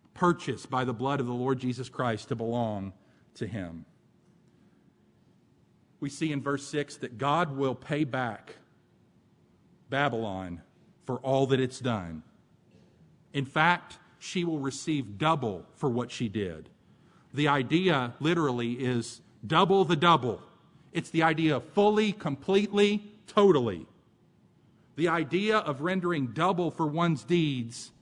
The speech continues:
is not the idea that God is unjust, right? That would be wrong.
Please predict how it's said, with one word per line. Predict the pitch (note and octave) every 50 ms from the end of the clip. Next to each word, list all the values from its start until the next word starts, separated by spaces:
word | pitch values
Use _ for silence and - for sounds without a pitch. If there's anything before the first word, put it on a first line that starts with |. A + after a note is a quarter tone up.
| _ _ _ _ _ - - _ -
is | D3+ C#3 B2
not | E3 F3+ G3 G#3 -
the | G3 F3+
idea | E3 - D#3 C3+ E3 E3+ E3 D3
that | C#3 B2+ A#2+
God | C#3+ D3 D#3 D3
is | C#3+ B2 D3
unjust, | C3+ B2 G2+ A2+ C3 B2+ A2+ F#2+ D#2 - - - - - _ _ _ _
right? | - C3+ C#3+ C#3+ C3+ C#3+
That | D#3 E3 C#3+
would | C#3 B2
be | A#2+ G#2
wrong. | F#2+ G2 G2+ G2+ G#2 A#2 C3+ D3+